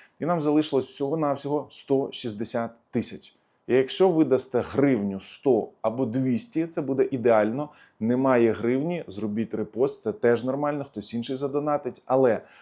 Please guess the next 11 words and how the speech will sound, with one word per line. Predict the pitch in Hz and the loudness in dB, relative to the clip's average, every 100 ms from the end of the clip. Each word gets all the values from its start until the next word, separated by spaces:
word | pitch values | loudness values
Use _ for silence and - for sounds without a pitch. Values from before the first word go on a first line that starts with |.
| _ - | _ -6
будь | 107 135 | 0 4
ласка, | 139 131 - 120 | 6 6 4 -2
включіться, | 107 120 113 - 156 160 135 | -4 -6 -8 -4 -4 -2 -2
ми | 123 | 0
добиваємо | 120 131 120 135 123 117 101 101 101 | 0 0 2 -2 2 2 2 0 -6
цей | 107 101 | -6 -8
збір | 101 156 143 | -2 0 0
і, | 117 | 0
власне, | 113 110 117 110 | -2 -4 -4 -8
розіграємо | 101 101 - 117 120 110 - | -8 -8 -4 -4 -2 -6 -6
три | - 113 117 113 | -6 -2 -2 -4